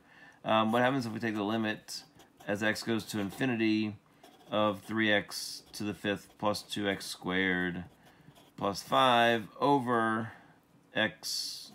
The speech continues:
to the third plus two x squared minus one? So again, we can eliminate the extra stuff, the quadratic term and the li-,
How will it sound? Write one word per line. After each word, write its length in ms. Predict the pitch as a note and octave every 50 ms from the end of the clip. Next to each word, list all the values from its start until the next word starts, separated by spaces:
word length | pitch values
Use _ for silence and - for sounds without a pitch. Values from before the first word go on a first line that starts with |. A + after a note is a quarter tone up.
| - - -
to 100 | - A#2
the 100 | A2 G2+
third 540 | - - G#2+ G#2 G2+ G2+ G2+ G2 F#2+ F#2 -
plus 580 | - G2 G2 F#2+ F#2 - G2 - - - - - - - - - - - - - -
two 160 | - - G2+ G2
x 140 | F#2+ -
squared 320 | - - G2 F#2 F2 F2+ F2
minus 280 | F2 F#2 F#2 E2+ E2
one? 300 | - A3+ B3+ D#3 F#2 - - - - - _ _ _ _ - _ _ _ _ _ _ _ _ _ _ _ _ _ _ _ _ _ _ _ _ _ _ - - - - - - - _
So 120 | - - A2
again, 420 | G2+ C3+ C3+ C3 B2+ B2+ B2 B2 - _ - - - - _ _ _ _ _ -
we 260 | - A#2 A#2 A#2 A2+
can 300 | A2+ A2 G#2+ G#2+ G2+ - - _ _ _ _ _ _ _
eliminate 880 | G#2+ G#2+ A2 C3 E3 F#3 F#3 C#3 A2 G2+ G#2 - - - - - - - B2 - - - -
the 140 | - G#2+ G#2
extra 280 | G2+ G#2 - - B2+ B2+
stuff, 720 | - - - C#3 G2 G#2 D3+ D#3+ - - - - - - - - - - - - - - -
the 60 | - D2+
quadratic 640 | - - - F#2+ F2+ E2+ F2+ F2+ F#2+ G2+ G2 F2+
term 300 | - - A2 A2 A2 G#2+
and 120 | G2+ F#2+ F#2+
the 40 | F#2+
li-, 200 | F#2+ G2 E2